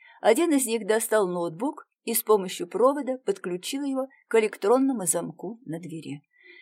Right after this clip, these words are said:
Вряд ли это было простым запугиванием. Всё указывало, они знали, что делают. Да иначе быть не могло. Эта наёмница действовала на удачу. Её печальный опыт показал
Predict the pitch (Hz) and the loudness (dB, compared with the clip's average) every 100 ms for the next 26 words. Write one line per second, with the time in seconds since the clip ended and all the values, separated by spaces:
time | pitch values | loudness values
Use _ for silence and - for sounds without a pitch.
0 | - - 208 254 269 247 233 233 202 208 | -20 -4 6 8 8 8 6 6 4 2
1 | 202 202 196 202 190 185 185 208 180 160 | 4 2 2 0 2 0 0 -4 -4 -4
2 | 151 139 143 - - - 226 214 214 214 | -4 -6 -8 -16 -2 6 8 8 6 6
3 | 196 165 160 - 202 220 233 220 240 254 | 4 0 -2 0 0 2 0 0 4 4
4 | 202 160 - - 165 175 135 - _ _ | 4 -2 -6 -6 -2 -2 -2 -12 _ _
5 | _ _ 180 240 247 269 302 294 220 214 | _ _ 6 8 8 4 2 -2 2 2
6 | 262 196 190 175 165 160 165 _ _ _ | 2 -4 -2 -2 0 -4 -4 _ _ _
7 | _ 202 247 269 294 277 247 269 277 311 | _ 0 2 4 6 6 8 6 4 0
8 | - 220 214 185 - 165 165 160 180 190 | -2 0 2 2 0 -4 -4 -4 -4 -4
9 | 180 165 151 147 147 - _ 208 214 254 | -2 -4 -4 -14 -16 -20 _ -8 4 4
10 | 254 233 220 233 226 214 233 226 208 - | 4 0 2 2 4 6 6 4 -4 -4
11 | 202 202 196 208 254 | 4 4 6 6 4